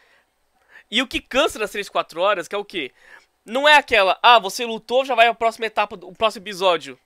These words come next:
Não, você vai ter um, algo como fosse um tabuleiro.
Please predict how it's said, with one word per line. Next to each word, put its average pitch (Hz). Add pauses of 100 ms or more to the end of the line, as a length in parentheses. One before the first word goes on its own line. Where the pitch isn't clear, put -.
Não, 208
você 156
vai 185
ter 196
um, 208 (460)
algo 190
como 190
fosse 190
um 196
tabuleiro. 196